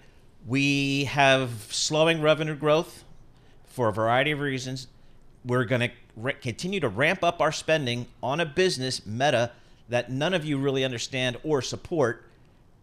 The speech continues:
That's a tough message for a stock. And I'm like, "How can that stock work with that type of message?" And stock's down twenty-five percent today. What's your takeaway here about the Facebook story going forward?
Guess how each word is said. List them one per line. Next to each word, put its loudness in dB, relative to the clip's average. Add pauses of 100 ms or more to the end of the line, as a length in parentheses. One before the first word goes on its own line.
(220)
That's -2
a -6
tough -4
message -6
for -10
a -12
stock. -10 (440)
And -2
I'm -2
like, 2
"How -2
can -10
that -4
stock -4
work -8
with -16
that -6
type -6
of -8
message?" -8 (420)
And -8
stock's -4
down -8
twenty-five -10
percent -14
today. -10
What's -6
your -6
takeaway -8 (540)
here -8 (120)
about -6
the -10
Facebook -10
story -10
going -12
forward? -12